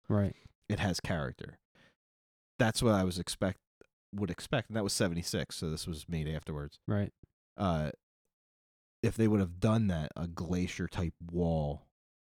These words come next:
Speaker 2: of moving fog, it would have looked menacing. It would have looked, but
Speaker 1: It would have almost been like Michael Myers in the sense that
Speaker 2: Yeah,
Speaker 1: it's
Speaker 2: like a fog version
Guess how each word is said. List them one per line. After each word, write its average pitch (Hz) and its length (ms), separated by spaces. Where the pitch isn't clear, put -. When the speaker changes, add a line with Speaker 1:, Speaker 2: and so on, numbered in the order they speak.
Speaker 2:
of 85 220
moving 87 440
fog, 80 600
it 87 120
would 87 160
have 85 100
looked 87 560
menacing. 85 680
It 76 120
would 82 120
have 78 140
looked, 80 300
but 95 160
Speaker 1:
It 147 100
would 180 120
have 156 120
almost 143 460
been 120 180
like 110 500
Michael 107 300
Myers 101 640
in 110 160
the 101 80
sense 101 280
that 101 120
Speaker 2:
Yeah, 156 80
Speaker 1:
it's 76 180
Speaker 2:
like 104 140
a 92 40
fog 104 360
version 95 280